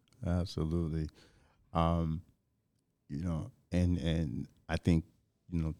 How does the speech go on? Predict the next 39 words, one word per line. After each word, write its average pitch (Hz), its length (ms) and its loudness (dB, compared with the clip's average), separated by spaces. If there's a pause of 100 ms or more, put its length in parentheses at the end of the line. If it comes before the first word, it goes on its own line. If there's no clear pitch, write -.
that's 87 340 0
a, 78 340 2 (280)
<clears throat> 156 300 8
that's 87 240 4
a 82 40 2
good 80 280 2
analogy, 80 840 0 (100)
uh, 80 180 0
or 90 140 6
a 90 60 4
good, 85 320 6
uh, 80 300 0
synopsis. 82 720 2
I 82 80 4
think 101 260 4 (600)
it's 110 140 8
also 117 260 10
important, 92 340 8
too, 107 220 8
to 107 160 2
acknowledge 90 520 2
that, 85 360 0 (480)
y-, 107 100 0 (140)
you 120 80 2
know, 92 140 6
this 98 260 4
whole 95 240 8
concept 87 480 0
of 85 100 2
the 82 140 -2
ivory 78 240 0
tower 113 320 2
is, 123 140 4 (240)
is 117 160 2
merely 107 400 6
a 92 60 -2
figure 82 360 -2
of 85 80 0
speech. - 540 -4